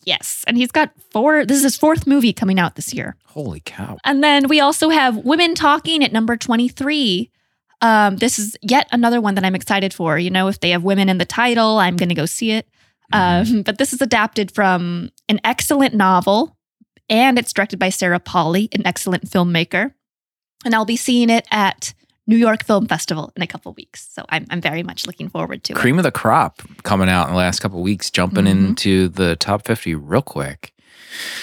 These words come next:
Speaker 2: Uh, let's look back at our own watch lists. Every week we shuffle our watch lists and we have to watch the first thing that gets shuffled as we view our watch lists. I shuffled and got The Outfit.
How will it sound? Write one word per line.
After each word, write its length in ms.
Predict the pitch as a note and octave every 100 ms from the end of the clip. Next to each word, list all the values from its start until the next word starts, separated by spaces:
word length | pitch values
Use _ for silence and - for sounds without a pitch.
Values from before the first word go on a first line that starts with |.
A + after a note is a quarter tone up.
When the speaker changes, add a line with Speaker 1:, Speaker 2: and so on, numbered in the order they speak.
| - -
Speaker 2:
Uh, 340 | - G#2+ G#2 G#2
let's 520 | G#2 B2 A3+ - -
look 260 | E3+ G3 -
back 280 | C#3+ C#3+ C#3+
at 60 |
our 120 | A#2+
own 140 | A2+ G#2+
watch 340 | F#2 F2 -
lists. 440 | - C#2 - - - _ -
Every 160 | C#3+
week 200 | B2+ B2+
we 80 | G2+
shuffle 340 | F2+ D3+ D#3
our 100 | D3
watch 380 | C#3 C#3 C3+ -
lists 320 | C3+ C3 B2+
and 140 | F#2+ E2+
we 320 | E2+ E2+ E2+
have 340 | - - C#3 -
to 100 | D#3+
watch 360 | C3+ A#2+ A#2+
the 80 | -
first 300 | - G2 -
thing 140 | G2+
that 80 | F2+
gets 160 | E2+ D#2+
shuffled 460 | - D#2 E2+ E2 _ _ _
as 160 | - F#2+
we 320 | F2+ E2+ E2 -
view 460 | - F2+ F#2 F#2+ F#2+
our 140 | - E2
watch 420 | E2 E2 D#2+ -
lists. 360 | C2+ - - - - - _ -
I 240 | A#2+ A#2
shuffled 420 | A#3 - A2+ A#2 G#2
and 140 | F#2+
got 240 | F#2+ F#2
The 140 | F#2 G2
Outfit. 840 | - F2+ - - - - _ -